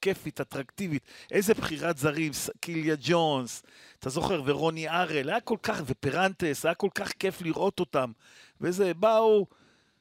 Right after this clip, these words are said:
מנהל מקצועי, החליטו להביא מת-, מאמן שלא מתאים לאווירה הזאת. הלכו לחמישה זרים,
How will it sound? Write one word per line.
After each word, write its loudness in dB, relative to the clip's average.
מנהל 0
מקצועי, 4
החליטו -2
להביא 2
מת-, -6
מאמן -2
שלא 4
מתאים -2
לאווירה 2
הזאת. -2
הלכו 2
לחמישה 2
זרים, -2